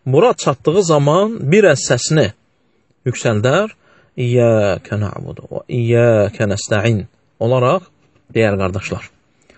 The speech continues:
Ayəni o şəkildə arxada olanlara eşitdirər, bu da sünnədəndir. Amma səssiz namazı bütünlükdə səsli oxumaq bu sünnənin xilafıdır, sünnəyə müxalif olmaqdır.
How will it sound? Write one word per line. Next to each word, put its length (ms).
Ayəni 440
o 160
şəkildə 560
arxada 560
olanlara 720
eşitdirər, 480
bu 160
da 80
sünnədəndir. 640
Amma 240
səssiz 460
namazı 340
bütünlükdə 640
səsli 340
oxumaq 460
bu 80
sünnənin 560
xilafıdır, 720
sünnəyə 540
müxalif 480
olmaqdır. 460